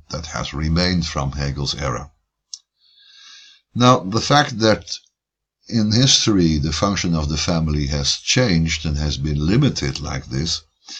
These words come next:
does not mean that we can ignore Hegel's views as historically irrelevant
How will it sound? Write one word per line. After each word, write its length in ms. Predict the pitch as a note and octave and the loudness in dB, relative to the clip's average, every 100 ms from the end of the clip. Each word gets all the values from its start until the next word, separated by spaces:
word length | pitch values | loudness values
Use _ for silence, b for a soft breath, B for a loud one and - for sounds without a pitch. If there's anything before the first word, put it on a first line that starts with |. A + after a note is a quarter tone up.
| B B B B A2 | B B B B 0
does 180 | A2+ | 4
not 240 | B2 D#3 C3+ | 4 2 2
mean 440 | G2+ F#2+ F#2 E2+ | 2 4 2 0
that 180 | F2 E2+ | -4 -2
we 120 | F2 | -2
can 360 | E2 F2 D#2+ D#2 D#2 | 0 0 0 -2 -6
ignore 760 | D#2+ E2+ E2+ E2+ E2+ E2+ D#2+ | -4 0 2 4 2 0 -4
Hegel's 680 | - D#2 D#2+ D2+ D2+ D2 - | -6 -2 0 0 -2 -2 -4
views 720 | - B1+ D2+ E2+ F2 E2+ - - B B B B B _ E2 | -8 -4 0 2 2 2 -2 -6 B B B B B _ -2
as 400 | E2 E2 D#2+ D#2+ | 0 0 -2 -4
historically 920 | E2 E2+ - D2+ D2 C#2+ D2+ D#2+ D#2 D#2+ | 0 0 2 0 0 -2 -2 0 -2 -6
irrelevant 680 | D#2+ F2 G#2 F#2+ D2 - | -2 2 2 2 0 -6